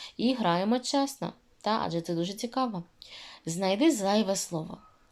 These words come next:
Нам треба знайти серед рядочків схожих слів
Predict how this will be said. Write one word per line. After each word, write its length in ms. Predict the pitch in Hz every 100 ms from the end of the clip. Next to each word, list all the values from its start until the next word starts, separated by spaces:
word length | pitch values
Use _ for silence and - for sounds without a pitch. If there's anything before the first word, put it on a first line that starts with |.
| -
Нам 360 | 170 190 240 226
треба 340 | 190 196 170
знайти 460 | 160 156 151 240 285
серед 320 | - 170 165
рядочків 540 | 196 196 170 - 147
схожих 560 | - - 180 147 151 -
слів 380 | - 185 254